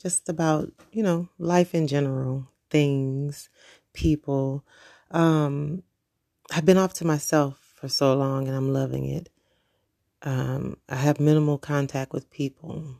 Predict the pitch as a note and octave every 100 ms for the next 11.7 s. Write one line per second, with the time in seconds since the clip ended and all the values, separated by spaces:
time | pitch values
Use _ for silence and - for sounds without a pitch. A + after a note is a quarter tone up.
0 | _ _ _ - D3+ - - - - A#3
1 | G3+ - E3 D3 C3 C3 - C3+ B2+ -
2 | B2 - - C3+ C3 B2 A#2+ - - -
3 | _ - - - - - _ D3 C#3+ C3
4 | B2+ B2 B2+ - C3 C3 D3 C#3+ - C3+
5 | C3+ C#3 - C3+ C3+ C#3 - _ - -
6 | C3+ B2+ B2+ C3 - _ _ C#3 C#3+ -
7 | C#3 C3+ C#3+ C3+ C#3 C3 C3 B2+ - C3+
8 | C3+ - D3 - D#3+ C#3 - - C3 B2+
9 | B2+ C3+ B2+ B2+ C3+ C3+ - C3+ C#3 D3
10 | C3 - - C#3+ D3 - D3+ D3+ _ -
11 | D3 D3+ - F3+ G#3 C#4 D#4